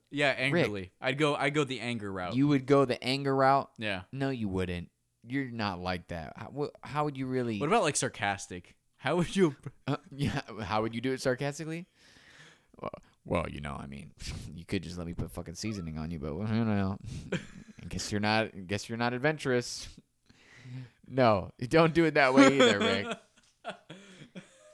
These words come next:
Speaker 2: How would you really approach it? Honestly, you know what? Fuck it, I'm gonna answer for you.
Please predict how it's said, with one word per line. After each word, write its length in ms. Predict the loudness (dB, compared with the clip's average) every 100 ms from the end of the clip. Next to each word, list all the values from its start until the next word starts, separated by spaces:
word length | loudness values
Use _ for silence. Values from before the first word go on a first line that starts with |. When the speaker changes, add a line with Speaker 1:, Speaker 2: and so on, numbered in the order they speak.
| -14 -12 -12 -16 -20 _ _ -8 -8 -8 -6
Speaker 2:
How 220 | 2 2
would 120 | 2
you 120 | 2
really 300 | 4 4 2
approach 460 | -2 0 0 0 -4
it? 140 | -12 -12 _ _ _ _ _ _ _ _ _ _ -4
Honestly, 360 | 0 0 -2 -4
you 140 | -4
know 120 | -2 0
what? 200 | -2 -2
Fuck 240 | -6 -6
it, 60 | -8
I'm 60 |
gonna 100 | -8 -6
answer 300 | -6 -6 -10
for 300 | -6 -4 -2
you. 260 | -6 -8